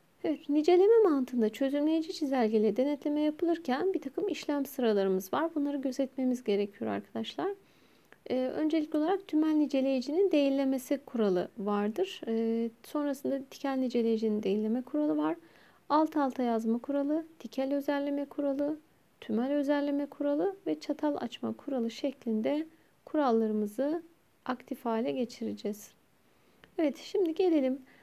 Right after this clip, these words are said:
Nasıl ki arkadaşlar işte sembolik mantıkta tabloda denetleme yaptık, tutarlılık denetlemesi, <clears throat> işte iki önermenin tutarlılığını yaptık, geçerlilik, eşdeğerlik denetlemesi yaptık. Aynı şekilde çözümleyici çizelgede de bunları kullandık.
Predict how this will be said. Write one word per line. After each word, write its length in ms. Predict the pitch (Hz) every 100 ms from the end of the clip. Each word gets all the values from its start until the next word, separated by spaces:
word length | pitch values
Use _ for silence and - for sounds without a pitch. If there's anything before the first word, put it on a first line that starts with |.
| _
Nasıl 360 | 466 440 - 320
ki 140 | 311
arkadaşlar 680 | 302 294 285 277 262 - 254
işte 260 | 254 - 285
sembolik 540 | - 302 294 294 285
mantıkta 720 | 285 285 262 - - 277 277 -
tabloda 540 | - 285 277 262 254
denetleme 480 | 262 262 262 - 262
yaptık, 400 | 254 247 - 254
tutarlılık 600 | - - 254 240 240 220 220 - -
denetlemesi, 840 | 233 226 233 254 226 226 220 - _
<clears throat> 1500 | 330 294 269 202 - _ _ _ _ _ - - - - _
işte 280 | - - -
iki 220 | - 262
önermenin 480 | 247 240 233 233 240
tutarlılığını 540 | - 247 240 240 233
yaptık, 520 | 240 233 - 233 226 - 208
geçerlilik, 640 | 208 208 233 240 240 247
eşdeğerlik 560 | - 220 - 240 226 226
denetlemesi 520 | 220 226 247 247 -
yaptık. 320 | 254 254 - - - - - -
Aynı 240 | 349 427 370
şekilde 460 | - 302 285 277
çözümleyici 520 | 277 294 277 285 294
çizelgede 520 | 277 277 277 277 285 285
de 100 | 226
bunları 260 | 214 220
kullandık. 600 | 214 240 233 240 277 -